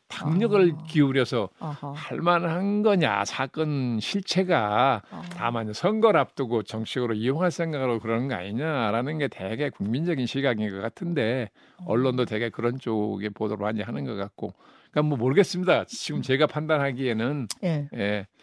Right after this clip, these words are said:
Speaker 1: 지금 말씀드린 대로.
Speaker 2: 알겠습니다.
Speaker 1: 네.
Speaker 2: 이 판단은 좀 엇갈리네요. 나오시는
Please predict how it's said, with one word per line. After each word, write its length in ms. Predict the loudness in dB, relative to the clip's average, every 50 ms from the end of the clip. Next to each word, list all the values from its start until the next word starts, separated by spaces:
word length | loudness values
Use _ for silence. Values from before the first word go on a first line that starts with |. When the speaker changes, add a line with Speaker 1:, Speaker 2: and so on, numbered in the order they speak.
| -20 -20 _ _ _ _ _ _ _ _
Speaker 1:
지금 180 | _ -6 -2 -2
말씀드린 460 | -2 -2 -2 -4 -2 -2 -2 0 2
대로. 260 | 2 2 2 2 2 0
Speaker 2:
알겠습니다. 560 | 0 -2 -4 -8 -10 -8 -4 -2 -2 -2 0
Speaker 1:
네. 40 | -2
Speaker 2:
이 60 | 0
판단은 420 | 4 4 4 6 6 6 6 6 4
좀 140 | 4 4
엇갈리네요. 580 | 2 2 4 6 6 6 6 6 6 4 4 2
나오시는 320 | 4 4 4 6 6 6